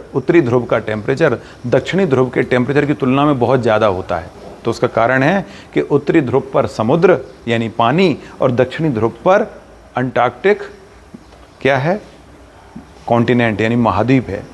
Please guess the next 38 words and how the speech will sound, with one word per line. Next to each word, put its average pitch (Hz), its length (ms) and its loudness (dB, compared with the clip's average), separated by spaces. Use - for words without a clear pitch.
महाद्वीप 120 400 2
यानी 147 180 0
पार्थिव 117 360 0
क्षेत्र 101 300 -4
है 101 60 -8
और 104 240 -6
पार्थिव 113 340 0
क्षेत्र 156 300 -2
बहुत 113 280 2
ज़्यादा 123 340 4
ठंडे 139 300 0
होते 117 320 0
हैं, 107 220 -2
ठंडे। 117 400 2
अगर 151 320 4
पार्थिव 127 460 0
क्षेत्रों 123 400 -4
को 156 160 -4
ठंडक 127 380 0
मिले 123 260 2
तो 165 100 0
बहुत 123 260 2
ज़्यादा 139 220 4
ठंडे 120 260 0
हो 107 160 2
जाते 101 300 -4
हैं। - 120 -14
तो 143 60 2
यही 131 320 4
कारण 123 320 2
है 156 100 -2
कि 131 140 -6
ये 156 240 4
वाला 120 440 4
भाग 113 440 0
बहुत 107 340 0
ठंडा 101 280 -4
है। 95 160 -6